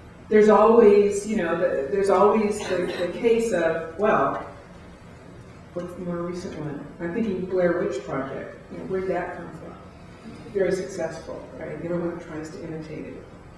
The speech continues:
And then another one comes along. But what dominates year after year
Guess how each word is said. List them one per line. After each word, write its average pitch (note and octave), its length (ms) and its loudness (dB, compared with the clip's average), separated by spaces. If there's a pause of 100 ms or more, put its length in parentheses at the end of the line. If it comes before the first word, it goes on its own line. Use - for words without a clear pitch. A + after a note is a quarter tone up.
(120)
And D#3 100 -10
then D#3+ 260 -12
another E3+ 220 -6
one E3 220 -8
comes D#3 180 -10
along. D#3 460 -10
But D#3+ 260 -4
what F3+ 260 -4
dominates F3+ 600 -2
year G3+ 360 6
after D#3+ 220 -6
year B3+ 680 -2